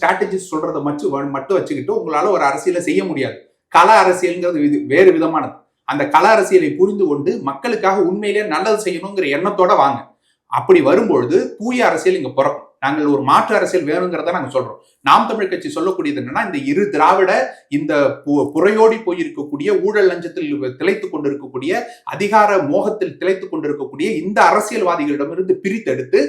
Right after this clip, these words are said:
ஒரு நல்ல இளைஞர்கள் கையில அரசியல் வரணுங்கிறத நாம் தமிழ் கட்சியினுடைய கோட்பாடும்.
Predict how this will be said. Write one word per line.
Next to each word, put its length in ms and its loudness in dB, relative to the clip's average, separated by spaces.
ஒரு 220 0
நல்ல 280 0
இளைஞர்கள் 540 2
கையில 220 0
அரசியல் 440 0
வரணுங்கிறத 500 -2
நாம் 240 -2
தமிழ் 200 -2
கட்சியினுடைய 440 -4
கோட்பாடும். 480 -2